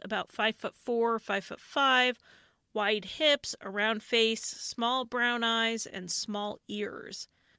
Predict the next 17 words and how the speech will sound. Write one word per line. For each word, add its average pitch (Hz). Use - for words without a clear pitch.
Those 302
who -
met 247
her 254
at 254
these 240
hotels 226
said 240
she 262
wasn't 359
f-, -
really 294
forthcoming 240
with 233
information 214
about 254
herself, 269